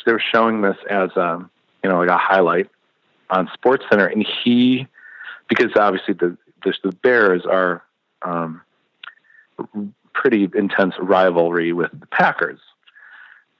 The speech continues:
And so he was loving it. He was like, "Your season is over."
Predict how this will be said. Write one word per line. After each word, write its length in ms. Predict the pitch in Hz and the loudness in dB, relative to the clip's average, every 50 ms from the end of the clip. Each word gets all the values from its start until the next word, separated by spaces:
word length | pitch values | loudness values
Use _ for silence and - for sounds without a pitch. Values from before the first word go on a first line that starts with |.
| _ - | _ -4
And 140 | 113 107 - | -4 -2 0
so 80 | - 101 | -2 -2
he 380 | - - - - - 143 147 143 | -2 -4 -6 -6 -2 0 0 0
was 320 | 135 123 113 104 104 98 90 87 - _ _ - - _ _ _ - - - - - _ _ - | 2 2 2 2 2 0 -2 -6 -14 _ _ -20 -20 _ _ _ -20 -20 -20 -20 -20 _ _ -8
loving 600 | 117 110 107 107 107 110 104 101 90 95 87 82 | -4 -2 -2 0 2 2 2 2 2 0 -2 -4
it. 140 | 78 - - | -6 -8 -6
He 120 | - - | -2 -2
was 80 | 110 92 | 0 0
like, 100 | 104 95 - - 196 | 0 0 0 0 0
"Your 100 | 233 233 | 0 0
season 560 | - - - - 208 254 302 - - 247 262 | 0 -2 -4 0 0 0 2 2 0 -2 -2
is 140 | 302 277 - | -2 -2 0
over." 500 | 277 269 254 311 359 359 320 233 - - | 2 2 2 2 2 0 0 0 -2 -2